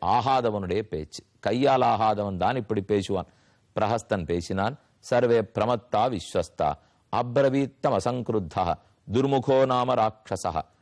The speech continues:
அடுத்து துர்முகன் எழுந்து பேசினான். "அஸ்மின் முகூர்த்தே கத்வைகோ நிவர்த்தயிஷ்யாமி வானரான்." இந்த ஒரு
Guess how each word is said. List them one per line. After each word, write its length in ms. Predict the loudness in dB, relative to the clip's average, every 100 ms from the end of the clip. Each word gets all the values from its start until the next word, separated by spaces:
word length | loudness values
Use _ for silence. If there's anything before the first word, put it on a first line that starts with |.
| _ -2
அடுத்து 360 | 0 0 -2 0
துர்முகன் 640 | 2 2 2 0 0 2
எழுந்து 300 | 2 2 -2
பேசினான். 520 | -2 -2 -2 -6 -8 -12 _ _ -4
"அஸ்மின் 400 | -4 -4 -6 -2
முகூர்த்தே 580 | 2 4 2 0 0 2
கத்வைகோ 640 | 2 0 0 0 2 2 0 -2 _ -6
நிவர்த்தயிஷ்யாமி 1080 | -2 0 0 0 0 0 -2 -2 0 0 0
வானரான்." 560 | 0 0 0 0 -2 -6 _ _ _ -2
இந்த 100 | 0
ஒரு 200 | 2